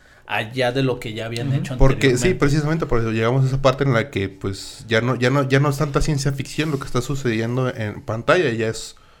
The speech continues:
Speaker 3: pura acción.
Speaker 2: Ujú.
Speaker 3: Y no,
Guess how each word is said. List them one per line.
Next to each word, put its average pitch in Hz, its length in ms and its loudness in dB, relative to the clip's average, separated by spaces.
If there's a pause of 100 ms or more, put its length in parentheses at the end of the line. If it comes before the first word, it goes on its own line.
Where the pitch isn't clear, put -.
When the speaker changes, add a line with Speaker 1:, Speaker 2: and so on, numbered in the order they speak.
(540)
Speaker 3:
pura 110 440 0
acción. 135 520 2
Speaker 2:
Ujú. 120 260 -4 (180)
Speaker 3:
Y 123 80 -2
no, 123 140 2